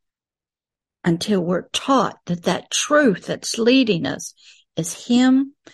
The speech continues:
and his truth. But a lot of people, they're led by these days, "Well, I have my own truth.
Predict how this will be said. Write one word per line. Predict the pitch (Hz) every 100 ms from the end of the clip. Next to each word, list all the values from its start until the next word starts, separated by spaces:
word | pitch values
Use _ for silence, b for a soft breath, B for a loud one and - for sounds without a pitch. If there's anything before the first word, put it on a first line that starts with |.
| b b -
and | 170 143
his | - - 294 269 -
truth. | - - - - - - _ _ _ _ _ _ _ _ _ _ _ -
But | 202
a |
lot | 220 285
of | 262
people, | 254 226 220 220
they're | 240 247
led | 220 220 208
by | 202
these | 202 208 220
days, | - 208 214 220 - _ _ _ _
"Well, | 247 262 - - -
I | 220 277
have | 269 233
my | 226 214 208 _
own | 226 269 262 208 -
truth. | - - - 165 - -